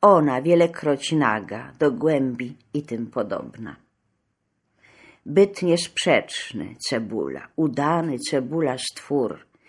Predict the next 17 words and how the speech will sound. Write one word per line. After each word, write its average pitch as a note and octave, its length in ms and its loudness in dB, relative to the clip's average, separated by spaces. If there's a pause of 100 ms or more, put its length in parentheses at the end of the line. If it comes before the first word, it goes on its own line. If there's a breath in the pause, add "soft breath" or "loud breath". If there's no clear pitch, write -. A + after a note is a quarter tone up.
(540 loud breath)
W D3+ 80 -4
jednej E3+ 380 6
po D#3 160 -2
prostu D#3 440 0
druga, G#3+ 520 2
w C3+ 100 -6
większej D3 540 0
mniejsza F3+ 600 0
zawarta, F3 640 -2
a E3 80 0
w D#3 100 -14
kolejnej D3 600 2 (720 loud breath)
następna, F#3 800 2
czyli C3 300 0
trzecia - 460 -2
i - 140 -8
czwarta. D3+ 680 -8